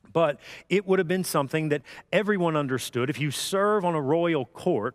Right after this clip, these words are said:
of a queen and you're a man, then probably you are castrated. And if you're castrated, well, then you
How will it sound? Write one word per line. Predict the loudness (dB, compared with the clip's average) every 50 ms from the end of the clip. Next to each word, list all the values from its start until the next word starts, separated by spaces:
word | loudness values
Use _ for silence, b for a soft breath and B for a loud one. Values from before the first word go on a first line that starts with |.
| _ -4
of | -4 -4
a | -4
queen | -4 -4 -2 -2 0 0 -2 -2 -2
and | -2 -4 -4 -6 -4 -2
you're | 0 0 0 0
a | 0
man, | 0 0 0 0 0 0 -2
then | -2 -4 B B B B B -2
probably | 2 2 2 4 2 0 0 0 0 0 -2 -4 -8 _ _ _ _ _ -14
you | -8 -2 -2 0 0 0 -2 -4 -4 -6 B B B B B B
are | -2 -2
castrated. | 0 2 2 2 0 0 -2 -2 0 0 -2 -4 -6 -8 _ _ _ _ _ _ _ _ _ _ _ _ _ _
And | -2 0 0
if | 0 0
you're | -2 -2
castrated, | -2 0 -2 -2 -2 -4 -4 -2 -2 0 0 0 0 -2 -2 -6 _ _ _ _ _ _ _ _
well, | -2 0 0 0 2
then | 0 0 0 -2 -4 B B B B
you | -4 -2 -2 -2